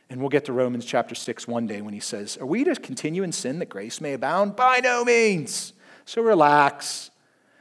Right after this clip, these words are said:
But if you really preach the gospel right, you should have people thinking that.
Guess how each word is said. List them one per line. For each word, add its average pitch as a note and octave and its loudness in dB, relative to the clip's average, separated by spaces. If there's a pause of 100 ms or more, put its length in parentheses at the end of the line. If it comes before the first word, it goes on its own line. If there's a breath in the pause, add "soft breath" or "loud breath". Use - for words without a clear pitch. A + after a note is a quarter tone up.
(180 soft breath)
But F#3 4
if F#3 -4
you F3+ -2
really A#3+ 6
preach G3+ -2
the C#3 -8
gospel D3+ 4
right, D3+ 4
you D3 -8
should C#3+ -2
have C3+ 0
people B2+ -6
thinking G#2+ -12
that. - -18